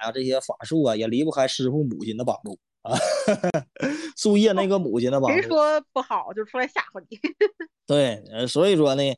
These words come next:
Speaker 1: 这个反正也说话也得说，
Speaker 2: 对，就是。
Speaker 1: 说，说话也得说轻点儿，不，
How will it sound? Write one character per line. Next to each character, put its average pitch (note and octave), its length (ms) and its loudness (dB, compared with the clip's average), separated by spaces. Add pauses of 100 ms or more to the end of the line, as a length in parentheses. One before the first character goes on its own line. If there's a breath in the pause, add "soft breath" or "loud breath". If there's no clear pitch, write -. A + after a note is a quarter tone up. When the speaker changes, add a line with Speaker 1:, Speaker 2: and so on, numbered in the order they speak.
(200)
Speaker 1:
这 E3+ 140 4
个 C#3+ 320 4
反 A#2 180 -4
正 F3+ 160 0
也 C3 140 2
说 D#3 180 0
话 F#3+ 200 2
也 D#3 100 6
得 D#3+ 100 2
说， D#3 220 0
Speaker 2:
对， - 60 -12
就 G3+ 100 -6
是。 G3 220 -6
Speaker 1:
说， - 240 -6 (180)
说 F3+ 180 2
话 G#3 200 4
也 G3 100 2
得 D#3+ 140 2
说 E3+ 180 0
轻 D3+ 240 -6
点 C3+ 100 -4
儿， - 240 -16
不， E3+ 120 0